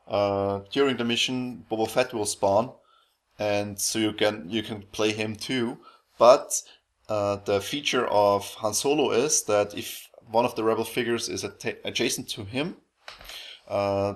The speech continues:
the rebel figure is receiving an automatic, uh, evade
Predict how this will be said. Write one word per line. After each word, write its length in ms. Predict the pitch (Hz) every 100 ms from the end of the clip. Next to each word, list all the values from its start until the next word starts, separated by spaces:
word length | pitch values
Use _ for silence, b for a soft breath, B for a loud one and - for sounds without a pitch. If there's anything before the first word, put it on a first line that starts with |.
| 98
the 100 | 107
rebel 180 | 120 123
figure 500 | - 127 135 131 - b b _ _
is 380 | - 110 - - -
receiving 400 | 113 - 127 123
an 60 | 117
automatic, 800 | 101 101 117 107 107 113 107 - -
uh, 180 | 101 101 107
evade 460 | 92 104 113 151